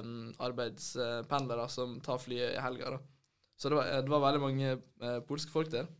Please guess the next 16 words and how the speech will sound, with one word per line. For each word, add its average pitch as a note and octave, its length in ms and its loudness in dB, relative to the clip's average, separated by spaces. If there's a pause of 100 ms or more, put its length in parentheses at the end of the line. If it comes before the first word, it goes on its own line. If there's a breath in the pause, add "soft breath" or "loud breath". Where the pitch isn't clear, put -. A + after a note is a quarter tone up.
(280)
og D#3 120 0
to G3+ 180 6
av D#3 60 12
de C3 80 4
begynte C#3 260 0
å D3+ 80 4
krangle C#3+ 400 2 (640)
veldig D#3 320 8
høyt, D3+ 360 0 (520)
og B2 460 4
begynte C3+ 160 -2
å C3+ 40 -2
dytte C3+ 220 -2
hverandre B2 320 0
på C#3 80 -4
flyet. B2 280 -2